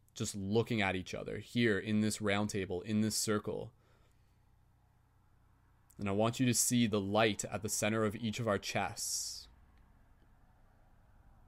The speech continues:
And I want you to acknowledge that simple idea that each of us, as many different candles,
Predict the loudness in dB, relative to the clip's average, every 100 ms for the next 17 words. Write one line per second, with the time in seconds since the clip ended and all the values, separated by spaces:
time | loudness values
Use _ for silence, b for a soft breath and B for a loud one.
0 | -14 -6 0 0 0 -4 -2 0 2 4
1 | 6 4 0 -6 -14 -16 _ _ _ _
2 | -20 -20 -20 -20 -10 -6 -2 0 2 4
3 | 4 4 2 2 0 -2 -2 -2 2 2
4 | 2 0 -6 -4 -2 0 2 0 0 -4
5 | -2 0 2 2 0 -4 -10